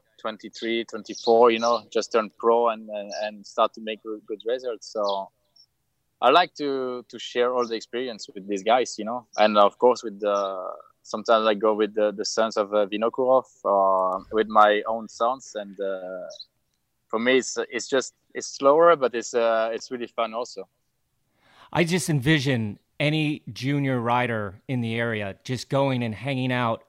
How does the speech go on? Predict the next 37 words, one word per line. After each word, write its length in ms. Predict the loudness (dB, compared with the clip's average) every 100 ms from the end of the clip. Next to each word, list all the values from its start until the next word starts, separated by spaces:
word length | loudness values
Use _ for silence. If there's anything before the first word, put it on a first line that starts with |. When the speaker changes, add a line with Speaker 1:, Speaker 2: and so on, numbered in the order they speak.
| -8
Speaker 2:
in 100 | -6
front 200 | -2 -4
of 100 | -2
your 140 | -6
bike 260 | -2 -4 -4
shop 300 | -4 -4 -2
there 140 | -4
in 100 | -2
Monaco, 520 | -2 -2 -4 -4 -6
just 220 | -4 -6 -4
waiting 540 | -2 0 0 0 -2
for 140 | -4
the 80 | -10
chance 560 | -6 -2 -2 -2 -6 -14 -20 -20 -8
that 120 | -4
maybe, 580 | 0 2 2 0 -2 -4 _ _ _
maybe 260 | 0 2 2
you're 220 | 2 2
there. 440 | 2 2 0 -2 _ _ _
Do 100 | 0
you 100 | 2
go 220 | 4 4
to 140 | 4 0
your 100 | 0
bike 200 | 0 0
shop? 360 | 0 -2 -2 _ _ _ _ _ -4
Speaker 1:
Yeah, 160 | 0 2
yeah, 180 | 2
I 100 | 2
go 220 | 2 -2 -2
there 180 | -4
quite 240 | -2 -2 -2
often, 380 | -4 -6 -10 -8
and, 200 | -8 -4
uh, 220 | -2 -2
sometimes 540 | -4 -10 -4 -4 -4
we, 1160 | -10 -10 -10 -10 -8 -8 -8 -10 -10 -12 -14